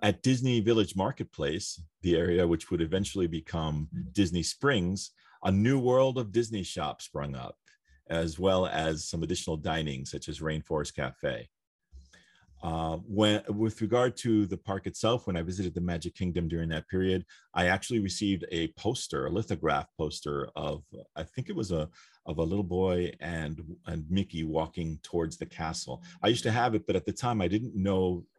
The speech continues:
that it was gonna be valuable or anything. They kinda handed it to you as you walked into the park. So it got all crumpled, and I had it all crumpled for the longest time. I don't know if I still have it, but if I do, it's, it's, it's a mess. It's not anything that's worth, um, uh, showing anyone. But if I find a,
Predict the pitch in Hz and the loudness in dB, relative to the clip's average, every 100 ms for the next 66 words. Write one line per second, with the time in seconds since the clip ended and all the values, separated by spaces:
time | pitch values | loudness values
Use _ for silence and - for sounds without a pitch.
0 | 101 90 90 - - 85 78 82 92 95 | -6 -2 -2 -2 -4 -4 -2 0 0 0
1 | 95 95 92 95 95 95 82 80 - 92 | 0 0 2 0 0 -2 0 -2 -2 -2
2 | 85 85 90 95 95 104 95 80 80 85 | -2 -2 -2 -2 -4 -2 0 0 -2 -2
3 | 85 85 82 - 95 110 - - - 87 | -2 -6 -6 -4 -2 -2 -8 -18 -4 0
4 | 104 107 101 - - 92 92 76 71 71 | 4 4 4 0 -4 -2 -2 -6 -4 -4
5 | 78 87 82 80 78 - 85 80 82 - | -2 -2 0 0 -2 -4 -8 -8 -12 -10
6 | 80 76 78 78 - 78 80 - - 85 | -4 -2 -2 -4 -2 -2 -4 -10 -6 -2
7 | 95 98 90 87 - 104 104 101 95 95 | 0 0 0 -2 0 2 4 4 4 2
8 | 92 - _ - 85 80 78 - 73 82 | 0 -4 _ -8 -2 0 0 -2 0 2
9 | 78 71 - 80 - 82 80 78 71 - | 0 -2 -6 -10 -8 -6 -2 -2 -2 -6
10 | - 78 76 73 - 71 - - 78 76 | -6 -4 -2 -4 -4 -6 -6 -6 -2 -2
11 | - _ 71 71 - - _ _ - - | -6 _ -8 -8 -10 -14 _ _ -20 -20
12 | _ - 73 - - 87 87 69 65 - | _ -8 -6 -4 0 0 0 -2 -4 -6
13 | 73 80 80 85 - 87 82 76 | -4 -4 -2 -4 -4 -2 0 -2